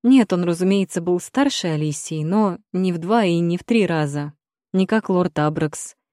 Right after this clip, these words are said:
и не как барон Цвайн. Его крепкое поджарое тело излучало силу и страсть.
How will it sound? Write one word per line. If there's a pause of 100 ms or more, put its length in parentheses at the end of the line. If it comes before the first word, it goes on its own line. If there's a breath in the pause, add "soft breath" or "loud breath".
(180)
и
не
как
барон
Цвайн. (640)
Его
крепкое
поджарое
тело
излучало
силу
и
страсть.